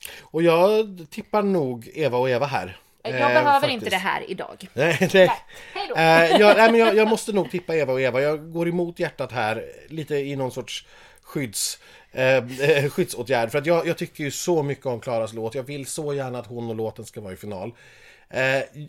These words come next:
Speaker 1: och för den sakens skull blir jag liksom väldigt, väldigt besviken om det inte blir så. Men jag inser att det är en reell möjlighet att det inte blir så. Och då väljer jag nog att skydda mig själv <laughs> och mitt eget psyke, som är lite vecka fem trött,
Speaker 2: <laughs>
Speaker 1: eh,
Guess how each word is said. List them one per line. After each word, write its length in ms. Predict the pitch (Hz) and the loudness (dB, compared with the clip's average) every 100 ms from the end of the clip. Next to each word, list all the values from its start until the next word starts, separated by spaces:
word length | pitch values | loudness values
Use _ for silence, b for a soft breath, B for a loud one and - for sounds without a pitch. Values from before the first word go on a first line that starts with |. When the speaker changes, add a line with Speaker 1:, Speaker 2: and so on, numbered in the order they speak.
| - | -16
Speaker 1:
och 140 | 160 139 | -14 -10
för 100 | 156 | -4
den 200 | 156 143 | -2 -2
sakens 280 | 143 - 127 | -4 -6 -8
skull 220 | 139 123 | -6 -6
blir 220 | 131 120 | -4 -2
jag 200 | 120 117 | -2 -2
liksom 260 | 113 - 120 | -6 -10 -8
väldigt, 220 | 120 110 | -6 -6
väldigt 180 | 113 110 | -6 -8
besviken 460 | 117 135 110 120 | -10 -12 -10 -10
om 120 | 117 110 | -10 -10
det 60 | |
inte 200 | 113 117 | -12 -12
blir 200 | 117 131 | -12 -12
så. 240 | 110 101 90 | -10 -12 -10
Men 120 | 110 | -10
jag 80 | 123 | -8
inser 360 | 131 - 120 | -10 -8 -10
att 120 | 110 | -10
det 140 | 120 113 | -8 -6
är 60 | |
en 140 | 107 107 | -6 -8
reell 400 | 117 147 160 139 | -8 -6 -6 -6
möjlighet 720 | 135 120 113 127 165 101 - | -6 -6 -8 -10 -8 -8 -10
att 80 | - | -14
det 60 | |
inte 160 | 107 98 | -14 -12
blir 140 | 95 | -14
så. 220 | 87 87 87 B B B B B | -14 -14 -18 B B B B B
Och 100 | - 160 | -2 2
då 80 | |
väljer 280 | 165 156 147 | 4 4 4
jag 280 | 143 139 135 | 4 6 4
nog 260 | 135 127 120 | 2 -4 -6
att 140 | 123 | -6
skydda 260 | - 131 135 | -6 -6 -4
mig 120 | 170 | -4
själv 340 | 131 90 101 - 156 | -4 -6 -8 -8 -6
<laughs> 140 | 147 | -2
och 120 | 165 | -2
mitt 140 | 135 151 | -2 -4
eget 200 | 131 - | -4 -2
psyke, 380 | 175 131 98 B B B - | -2 -2 -6 B B B -12
som 160 | - | -4
är 60 | 143 | -2
lite 180 | 127 131 | -2 -4
vecka 180 | 131 139 | -4 0
fem 280 | 147 117 - b | 0 0 -6 b
trött, 380 | - 127 214 - 427 370 | -6 -6 -6 -2 0 0
Speaker 2:
<laughs> 340 | 311 - 208 | -2 -8 -2
Speaker 1:
eh, 240 | 135 139 | 2 6